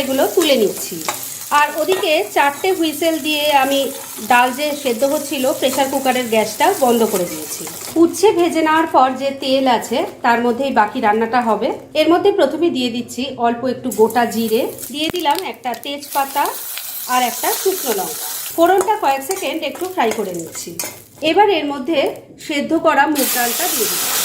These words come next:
অল্প জল দিয়ে দিচ্ছি। এবার এর মধ্যে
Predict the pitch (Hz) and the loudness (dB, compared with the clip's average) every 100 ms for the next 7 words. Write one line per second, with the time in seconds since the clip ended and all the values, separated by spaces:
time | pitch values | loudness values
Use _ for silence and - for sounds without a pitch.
0 | - - - - - - - - - 294 | -2 -4 -4 -6 -10 -16 -20 -20 -2 4
1 | 285 302 427 392 302 269 254 220 185 - | 4 4 2 4 2 2 2 0 0 -6
2 | - 175 - - - - - - - - | -12 -14 -14 -20 -20 -20 -20 -14 -12 -10
3 | - - - - 302 330 370 320 311 320 | -14 -16 -18 -2 2 2 2 0 -2 -2
4 | 302 | 0